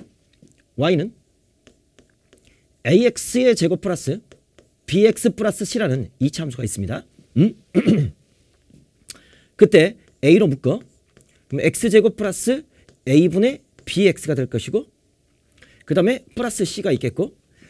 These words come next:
여기에 완전 제곱식 만들기 위해서 빼기 절반의 제곱 이 에이분의 B의 제곱을 빼주고 없던 걸 빼줬기 때문에 어, 아, 이걸 더, 더해주고 그 다음에 없던 걸 더했기 때문에 빼줘야 되지 않습니까?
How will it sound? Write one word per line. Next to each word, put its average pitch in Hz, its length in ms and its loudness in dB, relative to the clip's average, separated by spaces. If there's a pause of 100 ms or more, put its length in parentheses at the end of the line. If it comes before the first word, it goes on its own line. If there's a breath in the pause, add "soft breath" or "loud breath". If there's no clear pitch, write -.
(100)
여기에 185 240 6
완전 185 400 2
제곱식 220 240 -2
만들기 143 240 -2
위해서 147 260 -2 (120)
빼기 220 380 -2 (220)
절반의 151 420 0
제곱 117 260 -4 (480)
이 196 240 2
에이분의 151 440 2 (340)
B의 156 360 2 (320 soft breath)
제곱을 143 540 -2
빼주고 202 440 -2 (460 soft breath)
없던 139 300 0
걸 226 100 4
빼줬기 226 340 -2
때문에 226 400 -2 (300 soft breath)
어, 110 520 -6 (120)
아, - 60 -4
이걸 156 120 0
더, 156 200 0
더해주고 156 600 0 (260 soft breath)
그 139 100 -8
다음에 151 380 -4 (600)
없던 247 320 0
걸 247 80 6
더했기 170 260 2
때문에 190 320 0 (100)
빼줘야 247 220 0
되지 202 180 -2
않습니까? 113 440 -6